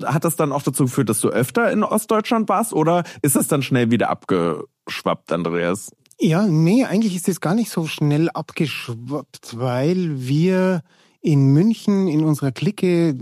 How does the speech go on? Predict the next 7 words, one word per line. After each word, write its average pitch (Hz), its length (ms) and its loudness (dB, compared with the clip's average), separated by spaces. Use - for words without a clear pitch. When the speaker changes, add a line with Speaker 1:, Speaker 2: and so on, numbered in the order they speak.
Speaker 2:
tauchten 151 420 0
dann, 139 320 2
äh, 131 120 0
drei, 135 340 -2
äh, 123 680 0
Leute 120 680 0
auf, 131 460 0